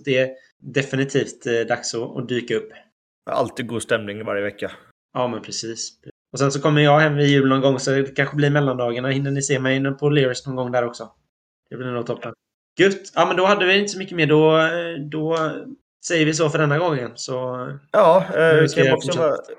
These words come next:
Speaker 2: kan också
Speaker 1: Ja,
Speaker 2: bara
Speaker 1: förlåt.
Speaker 2: näm-, vi kan ju nämna lite snabbt bara. Eh, vi har ju en Facebookgrupp som heter N F L, eh, Göteborg-gruppen. Det finns på Instagram, Discord, även Patreon om man vill stötta oss med en slant.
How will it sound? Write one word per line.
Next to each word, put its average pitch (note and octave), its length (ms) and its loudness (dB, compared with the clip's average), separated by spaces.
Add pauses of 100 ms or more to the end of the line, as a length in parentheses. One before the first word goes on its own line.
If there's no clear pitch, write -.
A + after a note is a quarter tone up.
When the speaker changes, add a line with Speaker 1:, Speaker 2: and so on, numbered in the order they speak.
(120)
Speaker 2:
kan F3+ 100 -4
också D3+ 140 2
Speaker 1:
Ja, E3 60 6
Speaker 2:
bara D#3+ 160 4
Speaker 1:
förlåt. D#3+ 160 2
Speaker 2:
näm-, - 320 -14
vi D3+ 60 -4
kan E3 140 0
ju D#3+ 60 0
nämna D3 240 2
lite D3+ 160 -2
snabbt - 260 -4
bara. G#2+ 380 4 (1000)
Eh, A#2+ 240 -2
vi A#2+ 60 -6
har A#2+ 120 -2
ju A2+ 60 -4
en A2+ 60 -10
Facebookgrupp - 720 -6
som - 180 -16
heter A2 540 -6
N A#2 140 -8
F A2 160 -12
L, A#2 300 -6
eh, G#2+ 320 -6 (240)
Göteborg-gruppen. C#3 1080 -2 (160)
Det A2+ 100 -20
finns - 240 -16
på - 60 -8
Instagram, A#2 600 -4
Discord, B2 760 -4
även B2 260 -4
Patreon C3 600 -2
om C#3 60 -8
man C3+ 100 -12
vill C3+ 220 -8
stötta - 540 -8
oss - 120 -6
med C3+ 80 -6
en B2+ 40 -6
slant. - 580 -4